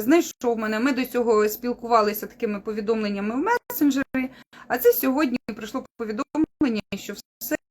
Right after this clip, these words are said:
я, я хочу все ж таки приєднатися до вашої команди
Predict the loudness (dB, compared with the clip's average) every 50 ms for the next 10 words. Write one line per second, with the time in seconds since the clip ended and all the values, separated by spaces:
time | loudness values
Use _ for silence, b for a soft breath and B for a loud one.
0 | -4 -4 _ _ -4 -4 -4 _ _ -2 0 2 4 4 4 4 2 0 0 -4
1 | -6 -8 -8 -6 0 2 2 2 2 2 -2 -2 -2 -4 -6 -6 -6 -6 -8 -4
2 | -4 -4 -2 -2 -4 -4 -2 -2 -2 -2 -2 -2 -2 0 0 0 0 0 0 -2
3 | -2 -6 -6 -6 -6 -4 -2 -2 -2 -2 -4 -6 -4 -2 0 4 4 4 4 4
4 | 2 -2 -4